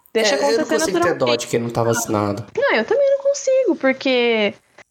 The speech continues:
Speaker 1: Se você é estúpido o suficiente pra morrer de uma doença que tem uma vacina, você merece ir lá dar um abraço em Jesus mais cedo.
Speaker 2: É, tipo, morrer porque você quis, sabe? Você, você se esforçou pra isso, não foi? Não, você, você quis.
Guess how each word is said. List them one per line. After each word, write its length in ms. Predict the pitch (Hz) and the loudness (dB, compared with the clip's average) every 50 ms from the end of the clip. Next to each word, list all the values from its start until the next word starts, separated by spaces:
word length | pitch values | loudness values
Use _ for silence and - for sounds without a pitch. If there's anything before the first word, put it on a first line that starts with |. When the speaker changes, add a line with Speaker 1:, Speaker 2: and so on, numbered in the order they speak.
| _ _ _ | _ _ _
Speaker 1:
Se 120 | - 285 277 | -6 -4 -2
você 220 | 311 330 320 349 | -2 -2 0 0
é 300 | 349 349 339 - 262 262 | 0 0 2 2 0 0
estúpido 580 | 262 254 - - - 311 311 - - 285 254 269 | -2 -2 -6 -4 -2 -4 -4 -2 -2 0 0 0
o 40 | 269 | 0
suficiente 680 | - 269 - 269 247 - - 262 240 220 220 220 - | 0 -2 -2 -2 -4 -2 0 0 2 2 0 0 -2
pra 140 | - 226 226 | -2 -2 0
morrer 300 | 226 226 233 240 233 240 | 2 2 2 2 0 0
de 80 | 240 | 0
uma 160 | 233 233 240 | 0 0 0
doença 760 | 233 226 233 233 220 208 202 196 196 196 - 196 190 190 196 - _ _ _ _ _ _ _ _ _ _ _ - | 0 0 0 2 2 2 2 2 0 -2 -2 -2 -2 -2 -2 -4 _ _ _ _ _ _ _ _ _ _ _ -8
que 100 | - 233 | -6 -4
tem 160 | - 247 240 | -2 0 0
uma 160 | 240 240 233 | 2 0 0
vacina, 880 | 220 214 208 - - - 269 311 381 453 427 349 254 208 175 71 - 539 554 _ - - - - - - - _ _ _ - | 0 -2 -4 -4 -4 -2 0 2 2 2 2 2 0 0 0 -2 -4 -4 -6 _ -6 -6 -6 -6 -14 -20 -20 _ _ _ -18
você 200 | - - 359 370 | -6 -4 -2 0
merece 480 | 392 403 349 320 302 320 339 - 370 | 2 2 2 2 2 0 0 0 0
ir 60 | 320 294 | 0 2
lá 200 | 262 262 269 277 | 2 2 2 0
dar 180 | 269 247 254 254 | 2 0 0 0
um 80 | 247 | 2
abraço 600 | 240 226 226 240 247 254 - - 262 247 247 240 240 _ _ _ _ _ - - | 0 2 2 0 0 0 0 -2 -2 0 0 -4 -6 _ _ _ _ _ -6 -2
em 80 | 220 | -2
Jesus 340 | 214 226 226 226 220 226 226 | 0 2 0 2 0 0 2
mais 200 | 233 240 247 233 | 2 0 0 0
cedo. 260 | - 190 185 180 185 - _ _ _ _ _ _ _ _ - | 0 0 0 0 -4 -12 _ _ _ _ _ _ _ _ -8
Speaker 2:
É, 200 | - 202 220 214 190 143 - _ _ - 123 127 151 151 143 147 131 | -6 -2 -2 0 -2 -2 -4 _ _ -14 -8 -2 0 0 0 0 0
tipo, 120 | 139 135 | -2 0
morrer 340 | 160 156 156 147 139 151 175 | 2 2 2 2 4 2 2
porque 240 | - 208 196 220 208 | 2 2 2 2 2
você 140 | - 285 - | 0 0 -2
quis, 400 | - - - 160 156 151 123 - | -4 -2 0 0 2 2 2 2
sabe? 400 | - 117 95 90 95 90 87 - | 2 0 0 -2 -4 -6 -4 -4
Você, 260 | - 101 92 - - - | -4 -4 -6 -8 -8 -4
você 140 | - 117 | 0 2
se 140 | 113 - 156 | 2 4 2
esforçou 640 | 147 - - 123 123 120 - - - 135 127 127 - | 2 2 2 2 2 2 2 2 2 2 0 0 0
pra 160 | 113 107 95 | 0 0 2
isso, 320 | 95 90 85 - - 95 | 2 0 0 0 0 -2
não 100 | 92 90 | -2 -4
foi? 300 | - 131 143 147 139 123 | 0 2 2 2 2 2
Não, 200 | 123 135 135 120 | 2 2 0 0
você, 160 | 135 - - | 0 -4 -6
você 200 | 110 - - 120 | -6 -2 -2 -2
quis. 500 | 117 117 - - 113 104 98 98 - - | -2 -2 -2 0 0 2 2 0 -4 -8